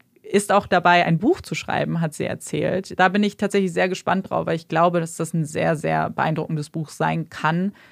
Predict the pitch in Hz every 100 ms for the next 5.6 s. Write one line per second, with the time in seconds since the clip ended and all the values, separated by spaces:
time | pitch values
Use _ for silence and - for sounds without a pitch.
0 | _ _ _ - 175 165 160 156 - 147
1 | - 180 196 156 190 185 175 175 175 160
2 | - 226 - 175 165 165 185 170 170 170
3 | - 143 - 185 - - 165 170 165 160
4 | - 156 151 156 - 160 - 156 151 -
5 | - 160 151 156 160